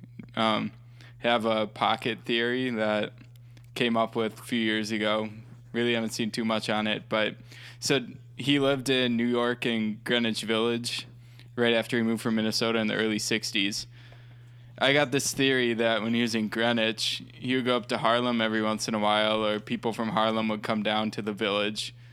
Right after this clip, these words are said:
and there'd be, like, this cross-pollination of music styles. So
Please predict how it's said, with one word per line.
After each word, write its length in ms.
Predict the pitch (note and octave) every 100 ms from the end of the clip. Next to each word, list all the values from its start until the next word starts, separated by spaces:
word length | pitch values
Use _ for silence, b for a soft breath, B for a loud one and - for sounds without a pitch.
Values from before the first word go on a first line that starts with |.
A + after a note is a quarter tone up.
| B B -
and 240 | - A2+
there'd 200 | A2 A2
be, 160 | G#2+ A2+
like, 220 | A2 G#2+
this 180 | A2+ G#2+
cross-pollination 920 | - A2+ A2+ - A2+ G#2+ G#2+ A2 - A2
of 60 |
music 340 | G#2+ A2 A2+ A2
styles. 520 | - G2 F#2+ G#2+ A2+
So 340 | - A2+ A2